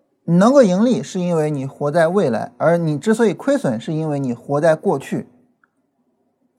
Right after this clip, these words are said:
啊，大家说那活在当下呢？当下这个呢，它是一个不能叫伪概念吧，至少是一个没有太大意义的概念。为什么呢？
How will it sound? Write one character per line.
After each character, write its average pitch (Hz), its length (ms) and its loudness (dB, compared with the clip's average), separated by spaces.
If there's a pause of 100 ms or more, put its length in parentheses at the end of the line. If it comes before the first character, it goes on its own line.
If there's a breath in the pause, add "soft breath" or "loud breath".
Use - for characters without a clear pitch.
啊， 185 140 2
大 247 160 6
家 247 140 2
说 262 140 0
那 247 120 0
活 220 200 2
在 254 120 6
当 233 240 2
下 277 140 6
呢？ 214 220 2 (600)
当 269 200 2
下 277 180 4
这 156 200 0
个 120 100 0
呢， 110 180 -2
它 180 160 -8
是 170 140 -6
一 156 140 -6
个 156 300 -2 (920)
不 269 80 4
能 247 140 4
叫 262 140 8
伪 127 220 0
概 180 200 2
念 107 240 -4
吧， - 140 -12 (120)
至 262 160 -2
少 127 180 0
是 175 200 -4
一 170 100 -2
个 160 340 4
没 131 160 -4
有 185 140 2
太 185 320 -6
大 156 240 -6
意 131 260 -6
义 113 40 -6
的 113 100 -8
概 123 180 -4
念。 110 260 -4
为 254 200 4
什 202 80 2
么 165 80 0
呢？ 151 160 -4